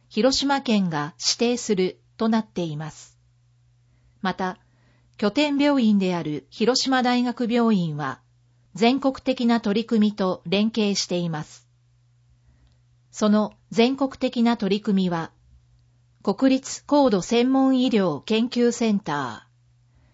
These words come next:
難病研究班、各分野の学会、アイアールユーディーです。二つ目の連携の輪は、協力病院、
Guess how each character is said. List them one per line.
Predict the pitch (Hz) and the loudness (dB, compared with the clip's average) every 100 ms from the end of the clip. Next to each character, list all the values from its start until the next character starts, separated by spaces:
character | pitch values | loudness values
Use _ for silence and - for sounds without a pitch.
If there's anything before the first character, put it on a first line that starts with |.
| _ _ | _ _
難 | 208 247 262 | 2 4 4
病 | 269 262 | 4 2
研 | - 254 247 | 2 0 0
究 | 262 240 | 0 0
班、 | 160 160 143 110 _ _ _ _ _ _ _ | -2 -6 -8 -10 _ _ _ _ _ _ _
各 | - 285 254 | -6 -2 0
分 | 202 254 | 2 2
野 | 233 185 | 2 0
の | 151 | -4
学 | 143 151 _ | -8 -12 _
会、 | 202 170 156 - _ _ _ _ _ _ _ | -4 -4 -6 -14 _ _ _ _ _ _ _
ア | - 214 | 0 0
イ | 247 - | 0 0
ア | 240 | 2
ー | 240 | 2
ル | 240 | 0
ユ | 202 220 226 | 0 2 2
ー | 214 | 0
デ | |
ィ | 214 | -2
ー | 175 131 _ _ _ _ | -4 -10 _ _ _ _
で | - 135 | -10 -10
す。 | - - _ _ _ _ _ _ _ _ _ _ _ _ _ _ _ _ _ | -12 -20 _ _ _ _ _ _ _ _ _ _ _ _ _ _ _ _ _
二 | - 220 277 | -6 0 0
つ | 285 | -2
目 | 294 285 | -4 0
の | 214 | 0
連 | 180 196 233 | 2 0 0
携 | 240 233 | 0 2
の | 220 214 | 2 0
輪 | 202 | 0
は、 | 151 - _ _ _ _ _ _ _ _ | -2 -8 _ _ _ _ _ _ _ _
協 | - 240 269 | 2 4 4
力 | 277 269 247 | 2 0 2
病 | 262 247 202 | 4 4 2
院、 | 151 139 | -2 -12